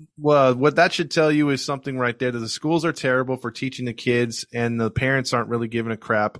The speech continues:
Uh, the, the big colleges they have, most people come from out of state, like Arizona State, Arizona College, the Wildcats and Sun Devils. Those are two big colleges, but most people come from out of state to go there. They don't,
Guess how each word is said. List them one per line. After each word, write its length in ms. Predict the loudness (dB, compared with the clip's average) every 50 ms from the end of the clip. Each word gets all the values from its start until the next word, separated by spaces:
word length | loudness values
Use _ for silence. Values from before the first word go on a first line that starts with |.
| -6
Uh, 220 | -4 -2 -2 -2 -4
the, 120 | -6 -8 -8
the 140 | -6 -6 -6
big 260 | 0 0 0 0 2
colleges 440 | 2 4 4 4 4 2 0 -2 -2
they 140 | -2 -2 -2
have, 340 | 0 0 0 0 0 -2 -4
most 300 | -6 -6 -6 -6 -8 -8
people 280 | -8 -8 -6 -6 -8
come 200 | -8 -8 -8 -8
from 160 | -8 -8 -8 -6
out 120 | -6 -6
of 80 | -6 -8
state, 380 | -8 -6 -4 -4 -4 -4 -8 _
like 80 | -10 -6
Arizona 400 | -4 -4 -4 -2 -2 -4 -4 -4
State, 360 | -6 -4 -2 -2 -2 -4 -6 -12 -20 -20 -20 -20 -20 _ 0 2
Arizona 420 | 4 4 4 2 0 -2 -2 -4
College, 460 | -4 -2 -2 -2 -2 -2 -4 -6 -6
the 100 | -6 -4
Wildcats 580 | -2 -2 0 -2 -2 -2 -2 -2 -2 -4 -6 -10
and 120 | -10 -8
Sun 240 | -4 -4 -2 -2 -2
Devils. 360 | -2 -2 -2 -4 -6 -6 -8 -12 _ _ -20 -20 -20 _ _ _
Those 160 | 2 2 4 2
are 60 | 2
two 240 | 2 2 2 2 2
big 240 | 2 0 -2 -2
colleges, 500 | -2 0 2 2 2 2 2 0 -6 -8
but 200 | -6 -6 -6 -4
most 320 | -2 -2 -2 -2 -4 -6 -6
people 280 | -6 -6 -4 -6 -8
come 200 | -6 -4 -6 -6
from 160 | -6 -6 -4 -4
out 100 | -2 -2
of 80 | -4
state 260 | -2 0 0 0 0
to 60 | -2 -4
go 180 | -2 -2 -2 -2
there. 140 | -4 -4
They 100 | -4 -4
don't, 220 | -2 -2 -4 -4